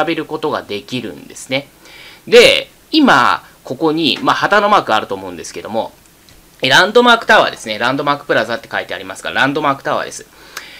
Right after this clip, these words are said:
えー、ここの、えー、都市計画、どんなものが、えー、あるのかというところを、こちらのところに表示させているんですね。で、まあ、これ見るとですね、まあ、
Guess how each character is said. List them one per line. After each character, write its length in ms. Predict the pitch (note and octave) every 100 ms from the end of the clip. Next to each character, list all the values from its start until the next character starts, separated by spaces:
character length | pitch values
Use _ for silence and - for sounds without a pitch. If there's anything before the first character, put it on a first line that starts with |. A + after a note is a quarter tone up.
| - -
え 220 | C3+ C3+
ー、 60 | C3
こ 140 | E3
こ 200 | D#3+ A#3+
の、 340 | C4 D#4+ C3+ - _
え 80 | A2
ー、 40 | A2+
都 140 | B2+
市 120 | -
計 180 | - B2+
画、 120 | G2+ F2+ - -
ど 180 | C3+ B3+
ん 80 | B3+
な 100 | D3+
も 120 | B2
の 120 | A2+
が、 200 | G#2 - -
え 240 | G#2+ G2
ー、 40 | F2+
あ 100 | B2
る 100 | B2
の 120 | G#2 E2
か 120 | -
と 160 | - - _ _
い 160 | - A#3
う 100 | C4
と 120 | B3+
こ 120 | A#3
ろ 160 | B3 G#3+
を、 280 | A#3 G2 - -
こ 120 | D3
ち 140 | C#3+
ら 60 | F3
の 120 | E3
と 140 | D3+ D3+
こ 60 |
ろ 60 | F#2
に 60 | -
表 220 | C#3+ C3+
示 260 | C3+ C3 B2+
さ 120 | A#2+
せ 160 | -
て 60 | B2
い 180 | A2 A2
る 160 | G#2
ん 80 | - -
で 100 | -
す 140 | -
ね。 260 | G#2+ D#3+ - _ _ _ _ _ _ _ _ _ _ - - - -
で、 360 | F3 C3 F#2+ - - -
ま 100 | F3
あ、 40 |
こ 200 | - A#3+
れ 80 | D#4+
見 160 | F4
る 120 | D#4+ -
と 120 | A2+
で 100 | G2+
す 120 | -
ね、 60 | A2+
ま 100 |
あ、 80 | A#2